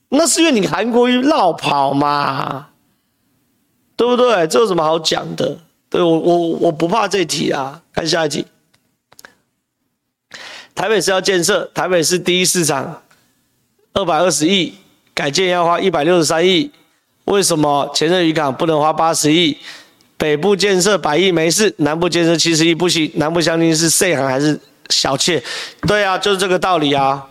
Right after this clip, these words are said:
你台北市一建就改个一百六十三亿，对不对？所以南部票国民党不用有了嘛，对不对？全部打包。我跟你讲，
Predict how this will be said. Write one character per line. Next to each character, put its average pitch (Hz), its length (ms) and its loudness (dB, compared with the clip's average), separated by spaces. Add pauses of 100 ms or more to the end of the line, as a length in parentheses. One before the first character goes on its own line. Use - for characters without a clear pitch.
(1080)
你 170 100 -4
台 180 220 -4
北 220 160 2
市 220 160 0
一 190 100 0
建 220 260 0
就 214 120 -2
改 156 240 -2
个 156 100 2 (220)
一 240 100 -2
百 175 160 0
六 196 140 2
十 175 60 2
三 170 220 0
亿， 175 300 2 (1400)
对 185 100 -4
不 202 80 2
对？ 185 300 0 (840)
所 - 160 -4
以 220 40 2
南 185 200 -2
部 226 140 0
票 196 280 0
国 - 200 -4
民 190 100 2
党 175 140 0
不 156 60 -2
用 196 200 2
有 165 400 0
了 143 120 0
嘛， 143 580 -2 (240)
对 170 100 -4
不 170 80 0
对？ 160 360 0 (440)
全 170 320 -2
部 226 140 0
打 143 260 -4
包。 165 540 0
我 - 60 -2
跟 185 160 2
你 185 40 0
讲， 156 160 -2